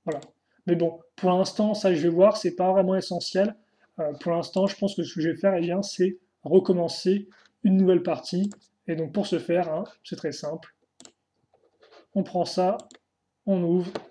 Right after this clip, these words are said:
et on a Issan. Voilà. Et on est reparti,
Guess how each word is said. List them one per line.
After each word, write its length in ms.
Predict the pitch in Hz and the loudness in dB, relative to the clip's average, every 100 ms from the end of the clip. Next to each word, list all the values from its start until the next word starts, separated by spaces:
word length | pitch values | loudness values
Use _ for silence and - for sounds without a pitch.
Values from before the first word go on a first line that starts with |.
| _ | _
et 140 | 190 | 0
on 140 | 175 165 | 0 -2
a 160 | 160 160 | -4 -4
Issan. 380 | 147 - 135 131 _ _ _ _ _ _ | -10 -10 -12 -14 _ _ _ _ _ _
Voilà. 320 | 151 143 135 - _ _ _ _ _ _ _ _ _ _ _ _ - - _ _ _ _ _ _ _ _ - | -8 -6 -8 -14 _ _ _ _ _ _ _ _ _ _ _ _ -20 -20 _ _ _ _ _ _ _ _ 0
Et 100 | 180 | 2
on 60 | |
est 80 | 175 | 2
reparti, 680 | 165 180 - - 233 226 - | 0 -2 -4 4 4 4 -2